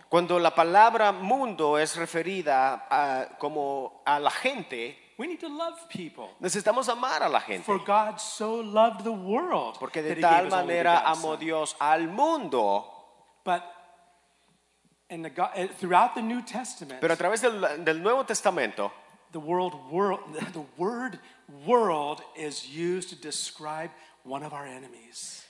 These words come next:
Speaker 1: la palabra mundo es utilizada para describir a uno de nuestros enemigos,
Speaker 2: That we need to fight against.
Speaker 1: con los cuales tenemos que pelear.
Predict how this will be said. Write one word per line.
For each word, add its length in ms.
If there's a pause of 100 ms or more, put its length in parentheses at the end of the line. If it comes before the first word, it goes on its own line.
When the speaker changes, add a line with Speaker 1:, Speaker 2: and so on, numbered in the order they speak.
(100)
Speaker 1:
la 180
palabra 520
mundo 600
es 200
utilizada 720
para 160
describir 500
a 60
uno 240
de 120
nuestros 400
enemigos, 560 (600)
Speaker 2:
That 100
we 120
need 140
to 60
fight 280
against. 560 (220)
Speaker 1:
con 140
los 140
cuales 540 (340)
tenemos 320
que 80
pelear. 300